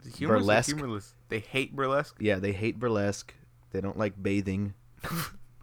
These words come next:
Speaker 2: Housewife.
Speaker 1: Gross ass old ass people.
Speaker 2: Pixie. <laughs>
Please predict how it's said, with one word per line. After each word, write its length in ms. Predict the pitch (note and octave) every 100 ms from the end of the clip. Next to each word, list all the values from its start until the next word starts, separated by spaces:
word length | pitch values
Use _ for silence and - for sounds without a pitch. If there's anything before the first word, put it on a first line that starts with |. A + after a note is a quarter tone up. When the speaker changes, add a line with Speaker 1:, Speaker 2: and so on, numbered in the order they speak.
| - - -
Speaker 2:
Housewife. 760 | - G2+ - G2+ G#2 G#2 - - -
Speaker 1:
Gross 240 | - - - D#2+
ass 140 | -
old 140 | - A#2
ass 160 | A#2
people. 300 | - C#3 A#2+ G2+
Speaker 2:
Pixie. 500 | B2+ A#2+ - A#2+ A#2
<laughs> 60 | -